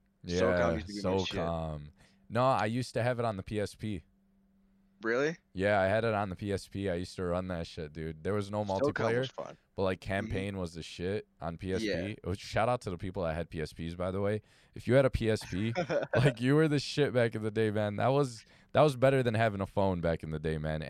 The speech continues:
Speaker 2: had an internet browser. Uh, bro,
Speaker 1: Yep.
Speaker 2: like, I,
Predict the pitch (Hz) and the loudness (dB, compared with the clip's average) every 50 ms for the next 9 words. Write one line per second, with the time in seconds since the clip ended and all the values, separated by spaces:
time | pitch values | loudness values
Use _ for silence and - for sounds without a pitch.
0 | 104 113 120 135 135 131 123 98 90 - - 120 131 143 143 131 120 110 92 82 | -4 -2 0 2 0 0 0 -4 -6 -10 -10 -8 -6 -4 -4 -2 -4 -4 -4 -4
1 | 92 85 78 78 76 71 69 62 53 - _ _ _ _ _ _ _ _ _ _ | -4 -4 -4 -6 -8 -10 -12 -14 -14 -16 _ _ _ _ _ _ _ _ _ _
2 | - 76 - - 95 92 98 120 143 147 127 92 76 69 67 110 117 - _ _ | -6 -6 -6 -6 -4 0 4 4 6 6 6 4 2 0 -4 -6 -6 -8 _ _
3 | _ _ _ _ - - 95 98 95 - - - - _ _ _ _ _ _ - | _ _ _ _ 0 2 4 4 4 0 -4 -14 -20 _ _ _ _ _ _ -4
4 | 95 80 | -4 -4